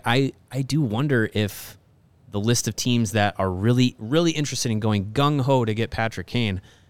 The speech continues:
start to diminish a little bit, because the more he plays,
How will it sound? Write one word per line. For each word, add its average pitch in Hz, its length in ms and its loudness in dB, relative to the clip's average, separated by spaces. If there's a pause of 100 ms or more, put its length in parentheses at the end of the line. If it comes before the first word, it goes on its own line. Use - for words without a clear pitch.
(360)
start - 380 0
to - 60 -2
diminish 104 460 0
a 101 60 -2
little 90 180 -2
bit, 90 240 -4
because 95 560 -4 (360)
the - 40 -12
more 87 220 -2
he 110 100 0
plays, 143 640 2